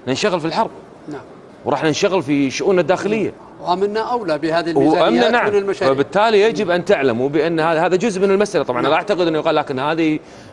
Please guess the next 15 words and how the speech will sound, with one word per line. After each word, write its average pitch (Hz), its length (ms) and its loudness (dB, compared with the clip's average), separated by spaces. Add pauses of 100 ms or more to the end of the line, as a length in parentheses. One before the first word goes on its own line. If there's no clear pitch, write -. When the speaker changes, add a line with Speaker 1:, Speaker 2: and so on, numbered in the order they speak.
(100)
Speaker 1:
من 131 340 0 (300)
ما 123 160 0
بين 160 200 2
السطور 156 360 -2
يجب 160 220 -2
أن 160 100 0
تفهم. 120 300 -4 (140)
Speaker 2:
نعم. - 40 -2
Speaker 1:
أمر 208 340 0
آخر، 117 240 -4 (960)
المصد 165 600 0
الأول 127 540 0
لهذه، 104 840 -2
لهذه 156 440 0
الدول 131 420 0